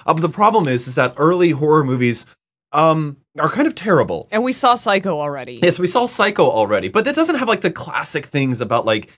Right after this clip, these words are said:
Speaker 1: you know, what horror movies or what even horror genre as an art or literature style can be. But we can perhaps have some fun initially going into this,
Speaker 2: <laughs>
Speaker 1: uh, ho-, horror and holiday,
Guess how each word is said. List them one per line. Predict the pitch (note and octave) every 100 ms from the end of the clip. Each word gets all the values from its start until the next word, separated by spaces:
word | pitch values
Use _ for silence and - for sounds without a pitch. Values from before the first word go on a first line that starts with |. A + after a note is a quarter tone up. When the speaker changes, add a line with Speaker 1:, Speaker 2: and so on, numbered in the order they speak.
| _
Speaker 1:
you | C3
know, | B2+
what | B2+ C#3
horror | - D3 C#3 C3
movies | C3+ B2+ C3
or | B2+
what | A#2+ B2+
even | B2
horror | B2 C#3 C3+ B2+
genre | B2 A#2+ A#2+ A#2 A2+
as | G#2+
an | A#2
art | B2 B2+ - _ _ -
or | A#2
literature | A#2 B2+ B2+ B2+
style | - A#2
can | B2 C#3 A2+
be. | A2+ B2+ G#2 E2+ _ _ -
But | F#3 F3+ - _ -
we | F3+
can | - D#4
perhaps | D#4 G#3 E3
have | F3 D#3+
some | E3+
fun | C3 - G3 B2 F#2+
initially | A#2+ A#2+ C3 A#2
going | A#2+ A2+
into | A#2 G#2+
this, | A2 A2
Speaker 2:
<laughs> |
Speaker 1:
uh, | - G#2+ G#2
ho-, | - B2+
horror | - - B2+ A#2 A#2
and | A2 G#2+
holiday, | C3 A#2 A2